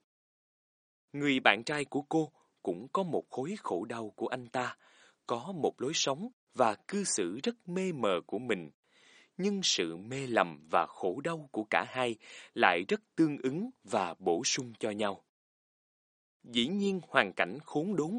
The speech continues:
của cô ấy chính là do cô ấy đã tạo ra, nhưng cái gì trong đời cô là nguyên nhân đã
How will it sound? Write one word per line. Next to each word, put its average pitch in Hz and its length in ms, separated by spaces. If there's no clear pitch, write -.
của 123 180
cô 127 120
ấy 143 300
chính 180 240
là 104 260
do 104 280
cô 107 120
ấy 127 340
đã 92 140
tạo 87 240
ra, 127 260
nhưng 180 180
cái 202 280
gì 123 380
trong 196 200
đời 110 300
cô 190 240
là 101 220
nguyên 160 420
nhân 180 220
đã 110 260